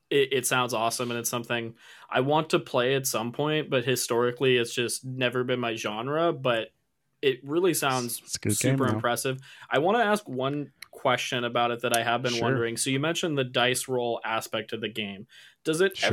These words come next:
Speaker 1: ever feel frustrating that there's kind of a chance-based element to some of these decisions you're making in terms of a narrative perspective? Does that, like,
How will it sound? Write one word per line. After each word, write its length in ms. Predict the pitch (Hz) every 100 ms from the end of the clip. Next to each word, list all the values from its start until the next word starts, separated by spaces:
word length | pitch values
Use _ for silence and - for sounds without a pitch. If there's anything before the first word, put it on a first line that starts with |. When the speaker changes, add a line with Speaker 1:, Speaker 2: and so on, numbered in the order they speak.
| 123
Speaker 1:
ever 120 | 415
feel 340 | - 302 214
frustrating 1000 | - - 147 147 - 185 185 190 196 196 -
that 160 | 143
there's 220 | 147 139 131
kind 200 | 156 143
of 60 |
a 120 | 123 110
chance-based 920 | - - 151 165 - - 175 170 -
element 460 | 165 165 170 170 165 - _ _
to 100 | 165
some 220 | 156 160
of 60 | 160
these 160 | 160 156
decisions 640 | 147 143 156 156 160 160
you're 100 | 151
making 580 | 143 147 165 165 170 165
in 120 | 156
terms 260 | 147 156 147
of 80 | 135
a 60 | 127
narrative 460 | 127 127 143 143
perspective? 520 | 156 147 147 143 156
Does 160 | 147 123
that, 260 | 131 123 -
like, 320 | 127 120 -